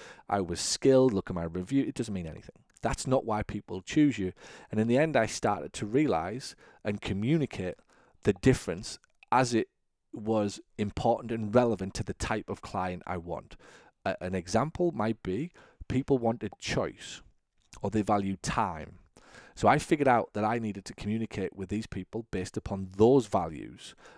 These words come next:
and those things that were discernibly different from any other cheaper option I've got. So if you're listening to this and it's not happening for you, I bet you, you couldn't consistent-, consistently, and we'll do this in Vegas,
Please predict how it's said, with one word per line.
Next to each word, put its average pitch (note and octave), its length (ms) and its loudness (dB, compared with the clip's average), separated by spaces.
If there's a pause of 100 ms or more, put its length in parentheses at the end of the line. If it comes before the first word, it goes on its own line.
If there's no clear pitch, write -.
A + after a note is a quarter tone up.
and G2 180 -6
those A#2+ 320 6
things F2+ 360 -6
that F#2+ 140 -4
were F#2+ 120 -2
discernibly A#2+ 680 -2
different - 580 -6 (220)
from G2+ 180 -6 (120)
any G#2+ 220 0
other G2 140 -2
cheaper - 360 -6
option F2+ 260 -8
I've E2 180 -8
got. - 180 -8 (180)
So - 140 -2
if F#2 120 -2
you're C3 120 6
listening F3 280 2
to D#3+ 100 4
this C#3+ 300 -2 (100)
and G2+ 100 -4
it's - 120 -6
not G#2+ 140 -2
happening A#2+ 300 -6
for G2 180 -2
you, G2+ 160 -6 (960)
I C3 200 6
bet C3 280 4
you, G#2 300 -6 (440)
you G#2+ 220 0
couldn't C#3+ 360 0
consistent-, - 760 -6
consistently, - 520 -10
and G2+ 120 -4
we'll A2+ 80 2
do E3+ 140 8
this E3+ 180 2
in C#3+ 80 -2
Vegas, A#2+ 400 0